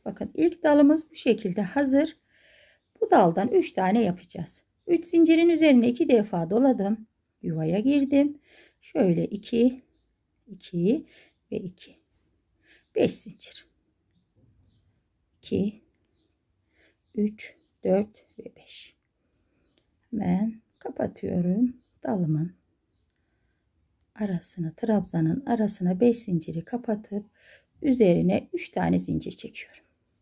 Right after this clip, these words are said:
Onu da ana yuvaya kapatıp ikinci dalımızın işlemini de yapıyoruz ve yine üç zincir. Şöyle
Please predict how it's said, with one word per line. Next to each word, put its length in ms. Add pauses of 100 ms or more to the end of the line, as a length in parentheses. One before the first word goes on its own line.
(1120)
Onu 240
da 180
ana 160
yuvaya 460
kapatıp 720 (440)
ikinci 500
dalımızın 640 (360)
işlemini 580
de 60
yapıyoruz 760 (320)
ve 60
yine 320
üç 180
zincir. 520 (1500)
Şöyle 600